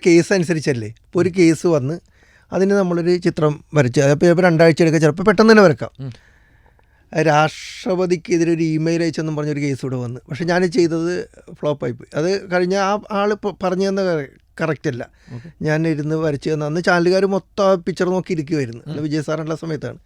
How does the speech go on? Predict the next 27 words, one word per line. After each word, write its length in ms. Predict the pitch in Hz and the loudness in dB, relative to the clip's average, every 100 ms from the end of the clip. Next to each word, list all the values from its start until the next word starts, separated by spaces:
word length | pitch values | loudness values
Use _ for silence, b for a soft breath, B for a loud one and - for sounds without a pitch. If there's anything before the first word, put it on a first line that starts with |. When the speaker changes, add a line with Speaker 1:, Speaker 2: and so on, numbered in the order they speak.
| - | -20
Speaker 2:
ഉം. 60 | 139 | -20
Speaker 1:
പക്ഷെ 280 | - - | -16 -6
അത് 480 | 170 175 196 - 208 202 | -2 0 -2 -4 -10 -6
കറക്റ്റ് 240 | 202 196 208 | -4 -2 -2
അല്ല. 220 | 180 170 - | -4 -6 -6
കാരണം 140 | 147 | -6
വെച്ചാ 260 | 160 165 214 B B - | -4 -4 -6 B B -4
അവര് 220 | 143 156 185 | 0 2 2
പറഞ്ഞു 360 | 185 180 196 | 2 2 2
തന്നിട്ടില്ല. 420 | 185 170 127 123 - b b _ | 2 0 -4 -8 -12 b b _
പിന്നെ 260 | 208 214 233 | 0 6 6
ഉണ്ട് 140 | 185 | 6
ഇവിടെ 460 | 160 156 170 165 - b b b b b - | 2 2 0 0 -4 b b b b b -4
ഒരു 500 | 170 175 170 170 - 151 | 4 6 4 2 -4 -4
അഡ്വക്കേറ്റിനെ 560 | 151 151 165 170 185 | 0 2 2 2 2
ഒരു 160 | 180 170 | 2 0
കൊന്ന 380 | 175 156 147 151 | 0 -2 -2 -2
കേസ് 280 | 147 135 | -2 -4
ഉണ്ടായിരുന്നു 300 | 139 127 131 | -4 -6 -6
സൗത്തില്. 460 | - 135 123 131 113 - | -4 -4 -4 -6 -8 -12
Speaker 2:
ഉം. 140 | 73 113 b b - | -14 -16 b b -4
Speaker 1:
അന്ന് 280 | 165 175 | 0 2
ഇതുപോലെ 460 | 196 170 170 156 175 - _ _ _ - | 4 2 0 -2 -4 -10 _ _ _ -6
ഈ 120 | 156 | -6
പ്രതിയാണ് 540 | - 165 156 208 202 | -2 0 4 6 6
എന്നോട് 240 | 175 160 147 | 4 2 0
പറയണത്. 400 | 139 127 123 | -2 -4 -8